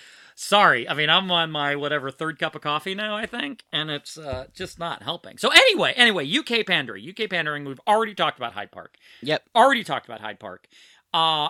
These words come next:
Speaker 1: and I guess in the next two weeks, I wanted to sort of wrap up U K pandering.
Speaker 2: Yep.
Speaker 1: And specifically the trip, our trip. So I know what I wanna cover next week,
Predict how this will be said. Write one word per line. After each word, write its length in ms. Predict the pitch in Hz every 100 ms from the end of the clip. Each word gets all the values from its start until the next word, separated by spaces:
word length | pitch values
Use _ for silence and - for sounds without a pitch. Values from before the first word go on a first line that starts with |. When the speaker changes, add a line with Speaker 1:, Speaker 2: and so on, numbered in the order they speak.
| -
Speaker 1:
and 140 | 185 180
I 60 |
guess 260 | 175 214 -
in 60 |
the 80 | 208
next 240 | 208 247 -
two 140 | 240
weeks, 320 | 233 262 -
I 60 | 190
wanted 340 | 170 170 170
to 60 | 170
sort 200 | 185 170
of 80 | 147
wrap 240 | 180 -
up 240 | 330 466 151
U 120 | 156
K 160 | 135 113
pandering. 460 | 110 92 117 214 -
Speaker 2:
Yep. 260 | 170 190 _ _ _ _ -
Speaker 1:
And 540 | 185 170 170 165 165 - 196
specifically 580 | - 202 233 202 - 190
the 80 |
trip, 300 | - 208 - _
our 120 | 143 143
trip. 240 | - - _ _ _ _ -
So 240 | - 202 214
I 80 |
know 200 | 196 247
what 160 | 302 254
I 80 | 220
wanna 200 | 196 180
cover 220 | 170 147
next 240 | 123 113 -
week, 180 | 95